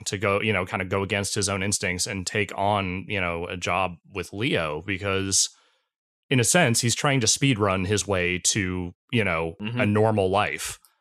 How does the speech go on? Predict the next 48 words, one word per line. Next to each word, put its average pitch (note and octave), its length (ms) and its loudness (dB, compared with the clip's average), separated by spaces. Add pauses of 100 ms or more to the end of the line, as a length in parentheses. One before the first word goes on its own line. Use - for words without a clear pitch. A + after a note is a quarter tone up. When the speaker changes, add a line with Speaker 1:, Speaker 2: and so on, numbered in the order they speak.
(220)
Speaker 1:
Because, G#2+ 280 0
like G2 140 0
you G2 60 -4
said, F#2 200 2
he G2+ 100 0
doesn't G2 200 -2
have G#2 100 0
that F#2 100 -4
much F2+ 140 -4
time. G2+ 160 0
And A2+ 80 2
it's C#3 100 2
interesting E3 540 4
because B2 280 2
I B2 100 0
think E3+ 160 0
he's G3+ 140 2
supposed F3 260 0
to - 40 0
be, B2 160 0
like, A2 180 2
thirty-five A2 640 0
or G#2+ 60 -4
thirty-six G#2+ 680 -2
in C3+ 140 -2
this C#3 160 0
movie, D#3+ 400 0 (420)
which G#2 240 2
James B2+ 280 2
Caan, F#2 480 2 (1000)
I A#2 80 0
mean, A#2 80 4
he C3 60 6
was C#3+ 120 6
only C#3 160 6
forty B2+ 420 4
in C#3 100 8
this C3+ 160 4
movie, C#3+ 440 6
but A2 280 0
he B2 120 2
does G#2+ 160 0
not A#2 340 4
look A2+ 200 2
thirty-five G#2 540 4
years F#2+ 180 0
old. F2 340 0
Um, G2+ 580 4